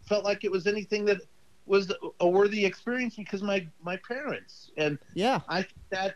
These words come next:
Speaker 1: that had a lot to do with, you know, I, I, I know plenty of people <laughs> that are <clears throat> journalists that are alcoholics.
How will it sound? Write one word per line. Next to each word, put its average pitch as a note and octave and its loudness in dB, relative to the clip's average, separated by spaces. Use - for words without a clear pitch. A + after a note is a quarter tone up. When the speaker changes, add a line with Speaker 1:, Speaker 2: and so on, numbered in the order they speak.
Speaker 1:
that G3 0
had G3 -2
a F3+ 0
lot F3 -4
to E3+ -10
do E3+ -4
with, D#3+ 0
you F#3+ -6
know, D#3 0
I, D3 -2
I, D3+ -2
I D3 -4
know D#3+ -2
plenty G3 -4
of G3+ -4
people G#3 0
<laughs> F3 2
that D#3+ 2
are D3+ -2
<clears throat> A4+ 2
journalists F3 2
that C3+ -2
are C#3+ -2
alcoholics. E3+ -2